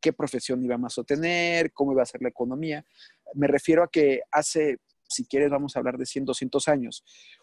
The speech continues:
un herrero le podía decir a su hijo que es, pues, fuera herrero y que con eso iba a tener, digamos, un, una,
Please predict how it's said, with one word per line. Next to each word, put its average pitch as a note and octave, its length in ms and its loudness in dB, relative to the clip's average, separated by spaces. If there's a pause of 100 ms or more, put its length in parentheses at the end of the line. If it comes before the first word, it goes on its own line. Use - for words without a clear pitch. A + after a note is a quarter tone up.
un D#3+ 180 2
herrero D#3 320 4
le C#3+ 80 0
podía C#3 240 0
decir D3 240 2
a D3+ 60 4
su E3 160 0
hijo D3+ 380 0
que A2+ 320 -4
es, - 160 -16 (260)
pues, - 140 -12
fuera D#3 220 4
herrero F3+ 360 0 (440)
y - 100 -10
que B2+ 140 -6
con B2 200 -6
eso C#3+ 180 -2
iba C#3+ 140 2
a C#3+ 40 0
tener, C3+ 300 -4
digamos, C3+ 420 -6
un, C3+ 180 -6
una, B2+ 420 -4